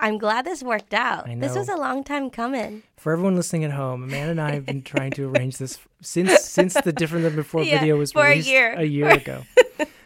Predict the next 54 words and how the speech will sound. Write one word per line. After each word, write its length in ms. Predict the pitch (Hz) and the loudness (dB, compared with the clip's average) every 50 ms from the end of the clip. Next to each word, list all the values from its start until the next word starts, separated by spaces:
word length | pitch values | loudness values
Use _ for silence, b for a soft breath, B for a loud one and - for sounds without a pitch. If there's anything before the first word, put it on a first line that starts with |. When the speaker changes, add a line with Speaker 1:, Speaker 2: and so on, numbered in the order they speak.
| B B B _ _ - | B B B _ _ -8
Speaker 2:
Um, 340 | 135 127 127 127 123 123 | -8 -6 -6 -6 -8 -8
but 200 | 120 - 165 175 | -6 -4 -4 -2
you're 180 | 170 175 190 202 | -2 0 0 0
really 240 | 202 208 214 220 226 | 0 0 0 0 -2
busy, 640 | 196 233 233 214 202 233 226 233 226 233 233 220 - | -2 -2 -4 -4 -4 -6 -6 -6 -6 -8 -8 -10 -10
and 340 | - 175 175 180 175 175 | -10 -10 -8 -8 -8 -10
so, 420 | - - 185 185 180 185 180 175 180 - - | -10 -10 -8 -8 -6 -6 -8 -10 -12 -14 -12
you 100 | 165 175 | -8 -6
know, 280 | 180 160 156 165 180 180 _ - - _ | -6 -6 -6 -8 -10 -12 _ -20 -12 _
it's 400 | 170 175 170 170 160 - - - | -4 -4 -4 -4 -6 -10 -14 -8
good. 260 | 135 - 226 185 135 - | -4 -2 -2 -2 -4 -8
You're, 320 | - 131 151 151 147 143 151 | -8 -4 -4 -2 -2 -4 -6
you're 200 | 147 151 156 165 | -6 -4 -4 -4
in 80 | 165 156 | -4 -4
demand, 360 | 147 147 143 143 143 147 135 | -6 -8 -10 -10 -10 -12 -12
and, 140 | 131 131 131 - _ _ _ - - | -14 -14 -16 -18 _ _ _ -20 -18
uh, 220 | 135 127 123 127 - _ _ _ _ | -16 -16 -16 -16 -18 _ _ _ _
it, 360 | - 151 143 139 - - - - | -10 -8 -8 -8 -10 -12 -10 -8
it 80 | 175 151 | -6 -4
happened, 400 | 147 180 185 - 196 190 185 175 | -4 -4 -2 -2 -2 0 0 0
and 100 | 175 170 | 0 -2
it'll 120 | 160 156 | -2 -2
happen 260 | 143 156 156 143 143 | -4 -4 -4 -4 -6
again, 240 | 139 127 135 131 127 123 | -8 -8 -10 -12 -12 -12
I'm 80 | 123 | -14
sure. 180 | 117 - - - | -14 -14 -14 -12
Speaker 1:
Yeah, 280 | 220 220 220 - - - - _ _ _ _ | -10 -10 -10 -10 -12 -14 -20 _ _ _ _
I 100 | 214 208 | -12 -10
love 240 | 208 214 190 196 - _ | -8 -6 -6 -8 -8 _
this. 240 | - - 185 - _ b b b b b b b - | -14 -16 -16 -18 _ b b b b b b b -4
Speaker 2:
Um, 300 | 151 139 131 131 139 147 - | -2 -2 -2 -2 -4 -6 -4
okay, 240 | 160 165 - 180 156 | -6 -4 -2 -4 -4
folks, 380 | - 160 165 175 - - - - _ - | -2 -4 -4 -4 -6 -10 -16 -18 _ -10
um, 340 | 160 147 147 143 147 - - _ _ _ _ _ - | -8 -6 -6 -8 -8 -12 -14 _ _ _ _ _ -10
head 140 | - 208 220 | -6 -4 -4
over 180 | 247 247 254 | -4 -4 -4
to, 320 | - - - 214 214 208 214 | -6 -4 -6 -6 -4 -6 -6
what's 240 | - 190 196 - - | -8 -8 -8 -8 -8
your 140 | 240 233 | -8 -8
website, 240 | 226 220 - 151 131 | -10 -10 -10 -10 -10
Amanda? 240 | 123 123 123 131 147 | -10 -10 -12 -10 -10
Amanda 200 | 143 143 143 147 | -10 -10 -10 -10
sum 140 | - - 151 | -10 -10 -8
dot 80 | 147 | -8
com? 80 | - 226 | -8 -8
Speaker 1:
Amanda 140 | 220 220 185 | -8 -8 -10
sum 200 | 190 220 214 214 | -10 -10 -10 -10
dot 160 | 208 208 - | -10 -12 -16
com. 340 | _ - 208 202 190 185 170 - | _ -14 -12 -12 -12 -14 -12 -8
Speaker 2:
Amanda 280 | 156 151 175 202 220 202 | -4 -2 0 0 0 -2
sum 200 | 202 208 202 202 | -2 -2 -2 -2
dot 180 | 196 190 180 | -2 -4 -4
com. 280 | - 175 170 165 170 170 | -4 -4 -4 -4 -4 -6
Speaker 1:
Yeah. 60 | - | -8